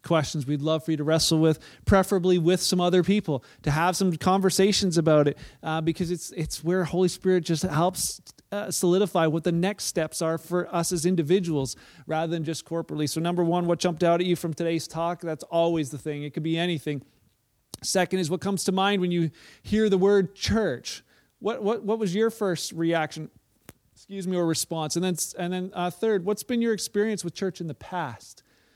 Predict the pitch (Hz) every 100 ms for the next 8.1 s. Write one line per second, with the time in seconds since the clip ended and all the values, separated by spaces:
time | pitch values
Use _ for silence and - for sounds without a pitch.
0 | _ - 160 170 170 175 175 165 - 175
1 | 170 170 143 156 175 180 - 147 143 147
2 | 147 147 160 160 160 151 165 175 175 165
3 | 156 151 160 160 - 180 180 160 175 196
4 | 180 - 185 180 165 165 165 180 160 147
5 | - 170 165 156 - 156 151 151 135 135
6 | 175 151 131 - - _ _ _ _ -
7 | 139 - 165 151 185 226 233 233 240 247
8 | 180